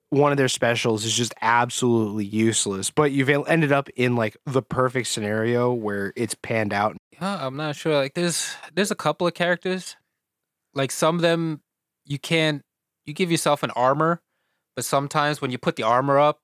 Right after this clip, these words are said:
Speaker 2: it just seems they stop any and all things that it affects. So there's other things, like, Noob has his little cloud where you can't hit the person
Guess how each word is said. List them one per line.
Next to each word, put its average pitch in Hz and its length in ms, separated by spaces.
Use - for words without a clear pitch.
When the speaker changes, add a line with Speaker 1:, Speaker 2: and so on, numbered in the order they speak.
Speaker 2:
it 120 160
just 127 220
seems 135 240
they 123 120
stop 139 520
any 127 240
and 127 120
all 127 140
things 127 320
that 117 140
it 110 80
affects. - 480
So 113 480
there's 135 220
other 139 180
things, 135 260
like, 123 220
Noob 127 280
has 123 300
his 127 160
little 123 180
cloud 123 440
where 120 200
you 110 160
can't 117 360
hit - 260
the - 80
person 143 480